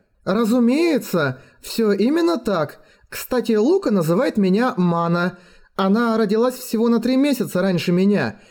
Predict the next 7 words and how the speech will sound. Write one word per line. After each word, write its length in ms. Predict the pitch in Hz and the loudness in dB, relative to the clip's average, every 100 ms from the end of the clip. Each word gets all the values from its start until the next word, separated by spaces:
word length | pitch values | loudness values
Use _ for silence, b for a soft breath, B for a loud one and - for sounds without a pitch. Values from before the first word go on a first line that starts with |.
| B B | B B
но 200 | 208 220 | -2 0
ведёт 320 | 214 226 359 | 2 2 0
себя 300 | - 196 190 | -2 -2 -2
как 200 | 165 190 | -2 -2
моя 260 | 196 196 330 | 0 0 -2
старшая 500 | - 220 277 - 220 | -4 -4 -2 -2 -2
сестра». 760 | 202 196 - 180 180 170 - | -2 -4 -2 0 0 -4 -10